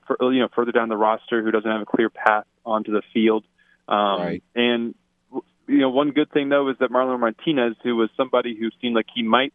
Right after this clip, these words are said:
Speaker 1: be thinking about transferring, and he, he was thinking about transferring earlier this year,
Speaker 2: Mm-hmm.
Speaker 1: you know, he said that already, already that he's gonna stay. And so that's an encouraging thing.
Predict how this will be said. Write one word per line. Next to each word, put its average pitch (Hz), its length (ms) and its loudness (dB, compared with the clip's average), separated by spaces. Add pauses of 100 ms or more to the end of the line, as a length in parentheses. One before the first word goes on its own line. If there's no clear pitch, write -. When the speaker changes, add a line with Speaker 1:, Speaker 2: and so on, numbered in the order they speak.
Speaker 1:
be 113 120 -6
thinking 120 260 -2
about 107 180 0
transferring, 113 580 -2
and 107 100 0
he, 120 80 0
he 120 120 0
was 139 300 2
thinking 101 180 -6
about 101 180 0
transferring 104 380 -4
earlier 110 300 2
this 104 180 -6
year, 147 280 0
Speaker 2:
Mm-hmm. 87 140 -14 (240)
Speaker 1:
you 120 80 2
know, 110 60 -2
he 160 180 0
said 151 140 2
that 135 80 0
already, 127 160 0
already 123 280 -2
that 113 80 0
he's 110 120 -14
gonna 113 240 -2
stay. 90 420 -2
And 107 220 -2
so 127 60 0
that's 120 240 0
an 123 80 -6
encouraging 117 540 -2
thing. 113 360 -2